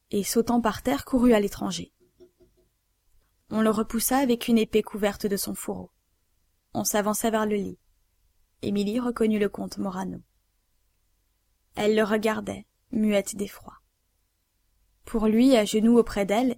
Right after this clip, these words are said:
il la conjurait de ne pas craindre, et jetant son épée, il voulut lui prendre la main. Mais recouvrant alors les forces dont la terreur lui avait d'abord ôté l'usage, Émilie s'élança du lit toute vêtue,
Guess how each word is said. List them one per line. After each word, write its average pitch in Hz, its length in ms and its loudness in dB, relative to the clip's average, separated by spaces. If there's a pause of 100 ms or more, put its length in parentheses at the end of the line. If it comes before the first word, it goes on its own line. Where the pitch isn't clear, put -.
il 208 180 -2
la 202 100 0
conjurait 220 520 2
de 220 100 0
ne 208 100 0
pas 202 160 -4
craindre, 175 520 -12 (520)
et 208 160 0
jetant 208 320 0
son 226 220 -2
épée, 214 400 -2 (100)
il 202 160 -6
voulut 220 240 4
lui 226 140 2
prendre 202 360 -4
la 190 120 -4
main. 185 220 -8 (960)
Mais 202 200 -2
recouvrant 208 480 0
alors 208 280 2
les 202 100 0
forces - 420 -4
dont 190 180 -4
la 190 120 0
terreur 208 400 0
lui 196 140 -2
avait 190 180 -4
d'abord 196 360 0
ôté 196 240 -6
l'usage, 202 520 -6 (600)
Émilie 226 400 4
s'élança 226 520 0
du 208 160 0
lit 202 160 -2
toute - 200 -8
vêtue, - 360 -6